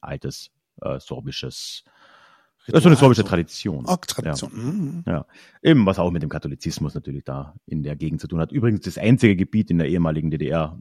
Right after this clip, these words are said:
Speaker 1: wo Katholizismus so richtig vorherrschend war. Das ist extrem selten im Osten, ne? Also heute ja
Speaker 2: Stimmt.
Speaker 1: sowieso, das sind ja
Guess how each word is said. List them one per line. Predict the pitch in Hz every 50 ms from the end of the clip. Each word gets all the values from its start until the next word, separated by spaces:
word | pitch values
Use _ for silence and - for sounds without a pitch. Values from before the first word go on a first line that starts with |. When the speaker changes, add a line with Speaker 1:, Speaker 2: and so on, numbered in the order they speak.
| -
Speaker 1:
wo | - 80 -
Katholizismus | - 78 - 80 76 - - 98 - - 80 73 -
so | -
richtig | 78 76 - - 78 73 - - _ _ _ _ _ _
vorherrschend | _ - 82 73 71 71 - - 69 -
war. | 67 65 65
Das | 69 73 - - - _ -
ist | - - -
extrem | - - - - 92 98 107 104
selten | 95 - 76 73 71 - -
im | 71 65
Osten, | - - - - - - 65
ne? | 67 69 67 - - - - _
Also | _ - 82 - _ _ _ _ _ _ _ _ _ _ _
heute | - 110 107 90
ja | 90 82
Speaker 2:
Stimmt. | 78 - 95 90
Speaker 1:
sowieso, | 90 80 - 85 80 73
das | 67 69 65
sind | - 67 65
ja | 65 67 67